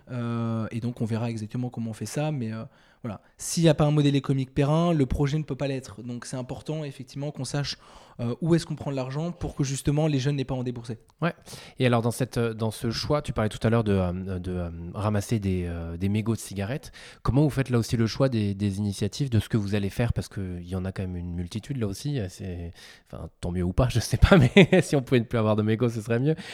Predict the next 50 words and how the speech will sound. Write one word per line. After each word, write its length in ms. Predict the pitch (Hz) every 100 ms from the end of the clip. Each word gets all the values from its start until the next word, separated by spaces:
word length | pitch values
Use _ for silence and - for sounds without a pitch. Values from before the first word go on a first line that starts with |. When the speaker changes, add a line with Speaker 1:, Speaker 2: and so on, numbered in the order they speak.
| -
Speaker 2:
Mais 80 | 117
comment 340 | - 127 143
vous 160 | 143 123
choisissez ? 540 | 117 127 117 120 - 135
Est-ce 200 | 117 -
que 80 |
c'est 160 | 104 107
toi 160 | 123 120
qui 100 | 110
dis, « 140 | 107
Tiens, 160 | - 120
on 60 |
va 80 | 107
d'abord 260 | 101 98 107
prendre 200 | - 98
ça » ? 200 | 131 151 - - - -
Euh, 20 | 98
comment 180 | 101 104
ça 140 | -
fonctionne 340 | 101 95 - 104
là 80 | 95
aussi ? 180 | 92 110 - - _ -
Speaker 1:
Pour 160 | - 147
à 40 |
peu 120 | 151
près 120 | 139 156
toutes 180 | -
nos 80 | 165
décisions, 420 | 151 143 143 156
déjà 180 | 170 135
on 60 | 143
discute 320 | 127 - 143
avec 180 | 131 123
les 80 | 135
jeunes 360 | 131 156 147 113 -
pour 80 | 156
Speaker 2:
Ouais. 60 |
Speaker 1:
voir 180 | 127 135
ce 80 | -
qui 60 | 139
les 100 | 131
intéresse, 480 | 120 123 123 139
pour 140 | - 127
voir 100 | 127
ce 80 | -
qu'ils 140 | 117
ont 20 |
envie 160 | 113 104
de 60 |
faire. 360 | - 139 156 -